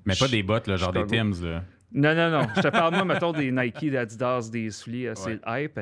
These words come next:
Speaker 2: Donc, bots, B O T, c'est pour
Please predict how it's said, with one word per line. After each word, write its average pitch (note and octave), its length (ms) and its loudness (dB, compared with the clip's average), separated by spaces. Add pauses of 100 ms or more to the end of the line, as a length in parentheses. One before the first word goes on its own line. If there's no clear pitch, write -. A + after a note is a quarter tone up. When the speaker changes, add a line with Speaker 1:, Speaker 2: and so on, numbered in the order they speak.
(520)
Speaker 2:
Donc, A#2+ 360 0 (380)
bots, C3 260 0 (180)
B B2+ 200 0
O A2+ 80 0
T, C3 360 -4
c'est - 240 -12
pour A2+ 420 -4